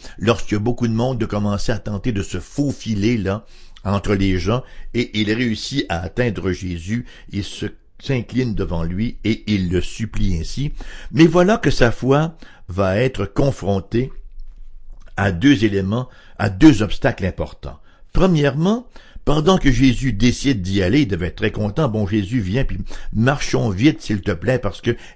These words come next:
elle est à l'article de la mort. » Voilà que Jésus soudainement s'arrête, parce que là, il y a cette pauvre femme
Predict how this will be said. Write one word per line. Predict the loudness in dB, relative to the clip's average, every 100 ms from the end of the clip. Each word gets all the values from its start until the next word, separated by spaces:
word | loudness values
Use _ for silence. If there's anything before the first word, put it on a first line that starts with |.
| -2
elle | 2 2 2
est |
à | 0
l'article | -2 -6 -6 -4
de | -2
la | -2
mort. » | -4 -8 -14 -18 -20 -20 -20 -18 -6
Voilà | 0 2 2
que | 2
Jésus | 4 4 2 2
soudainement | 4 4 4 2 0
s'arrête, | 2 0 2 0 -2 -4 -8 -14 -18 -8
parce | -4 -2
que | 2
là, | 2 6
il |
y | 4
a |
cette | 4 -4 0
pauvre | 2 2 2 2
femme | 2 0 0 -4